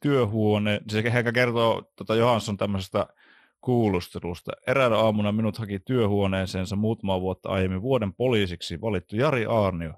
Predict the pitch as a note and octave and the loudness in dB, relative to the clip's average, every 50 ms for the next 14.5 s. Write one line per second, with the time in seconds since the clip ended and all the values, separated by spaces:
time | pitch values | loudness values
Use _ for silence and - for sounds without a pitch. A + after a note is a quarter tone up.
0 | _ _ - C3+ C3 C#3 B2 G#2 G#2+ A2+ A2 G2+ F#2+ F2+ - - C#3+ E3 D3 A2 | _ _ -4 -2 0 0 0 0 0 0 0 -2 -2 -4 -6 -4 -2 0 0 0
1 | G#2 F#2+ _ - G#2 F#2+ - - _ - G2 F2+ - _ - - - - - _ | -2 -4 _ -4 -4 -4 -6 -8 _ -6 -6 -6 -6 _ -16 -20 -20 -20 -18 _
2 | - G2 - - A2+ A#2+ C#3 D3 A#2 G#2+ F#2+ - - A2 G#2+ G#2 G2 - - G2 | -12 -10 -8 -6 -4 -2 -2 0 0 -2 -2 -2 -2 0 0 0 0 -2 -6 -8
3 | G2 F#2+ G#2 G#2+ G#2+ G#2 - F#2+ F#2 - - F#2 F2+ - - F#2+ G2+ F2+ - - | -4 -2 -2 -2 0 0 0 -2 -2 -2 -4 -6 -6 -6 -6 -8 -6 -8 -6 -4
4 | D3 D3 C#3 B2+ A2 - - G#2 G#2 G2+ F#2 - - - G2 F#2+ G2+ G#2+ G2 G#2 | -2 0 0 0 -2 -2 -4 -2 -2 -2 -2 -2 -4 -6 -4 -2 -2 -2 -2 -2
5 | F#2+ - - G2 G2 F#2 F#2 F2 - _ - F#2 F2+ - _ - _ _ - G2+ | -4 -4 -2 -4 -2 -2 -4 -6 -8 _ -10 -10 -10 -10 _ -20 _ _ -4 -2
6 | G2 G2 G2 G#2+ A2+ A2 F#2+ - - G2+ - C#3+ C#3+ C3 A#2 - - G#2+ G2 - | 0 0 0 2 0 0 -2 -2 -6 -6 -2 -2 -2 -2 -2 -2 -2 -2 -2 -2
7 | - F#2+ G2 F#2+ - A2 B2 B2+ A#2+ A2 G#2 - - G2+ F#2 F#2 A2+ C3 B2 - | -4 -6 -6 -6 -6 -4 -2 -2 0 -2 -2 -4 -4 -4 -4 -4 -4 -6 -4 -2
8 | G2+ F#2 F2 D#2+ D#2+ F#2 F#2+ F2+ E2+ D#2+ D#2+ D#2+ - _ _ - - - _ - | -2 -2 -2 -4 -4 -6 -6 -6 -6 -8 -12 -14 -18 _ _ -20 -20 -20 _ -6
9 | B2 A#2+ B2 A2 - C3 B2+ A#2+ A#2+ B2 C3 B2 A2+ - - - D#3 D3 C3 A#2+ | -2 -2 -2 -2 -2 0 -2 0 0 0 -2 -2 -2 -2 0 0 2 2 2 2
10 | A#2+ A2+ A2 G2+ - - A#2 A2+ A2 G#2+ G#2+ G#2 - B2+ C#3 C3+ C3 B2+ B2 A#2 | 0 0 0 -2 -2 -2 0 0 2 0 0 0 0 2 2 2 2 0 -2 -4
11 | - - _ _ _ _ _ _ _ _ _ _ - - C#3 B2 A2 A2 A2+ B2+ | -8 -14 _ _ _ _ _ _ _ _ _ _ -4 -2 0 2 2 2 2 2
12 | C3 A#2+ - - G#2 G2 G2 F#2+ G2+ - - D3+ D3+ C#3 B2+ B2 A2+ G#2+ G#2 A2 | 0 0 0 -2 -2 -2 -2 -2 -4 -2 0 0 2 2 2 2 0 0 0 -2
13 | G#2+ - _ - G#2 G2 F2 B2 B2+ B2 G#2 G2 - - G2+ G2 F#2 - F2+ F2+ | -4 -4 _ -6 -6 -6 -2 0 0 0 0 -2 -4 -4 -4 -4 -2 -4 -6 -6
14 | E2+ F2+ F#2+ G2+ F#2+ - - F#2 E2+ D#2+ | -6 -4 -4 -4 -4 -6 -8 -10 -10 -10